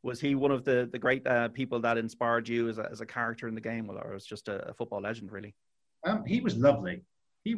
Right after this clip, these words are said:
Speaker 2: he was great. I mean, all of us are, are fortunate enough to have as part of our job description forging relationships of some sort with these chaps. Um, and they,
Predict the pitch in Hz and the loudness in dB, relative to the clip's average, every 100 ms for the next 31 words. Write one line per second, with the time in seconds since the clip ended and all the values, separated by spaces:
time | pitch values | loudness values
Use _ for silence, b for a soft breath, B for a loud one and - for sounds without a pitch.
0 | 160 202 147 - 127 90 - 120 131 143 | 0 0 0 0 0 0 -2 -2 0 0
1 | - - - 185 131 117 120 - - 117 | -4 -10 -2 0 2 2 0 -2 -4 -8
2 | - 147 - 120 120 117 113 117 113 - | -6 -6 -4 -2 2 4 4 2 -2 -4
3 | _ _ _ _ - 143 123 117 139 123 | _ _ _ _ -4 0 2 2 2 2
4 | 113 117 135 135 117 - 120 - 107 135 | 4 4 2 0 -2 -4 -4 -4 -2 -2
5 | 117 117 117 123 120 110 135 - 117 135 | 0 2 2 2 0 -4 -6 -8 -4 -4
6 | 127 107 107 98 98 92 - 98 - - | -2 -4 -4 -6 -6 -6 -4 -6 -6 -12
7 | - _ - 131 131 135 139 - _ - | -20 _ -6 -2 0 0 -2 -10 _ -6
8 | 143 151 165 175 | 0 4 4 4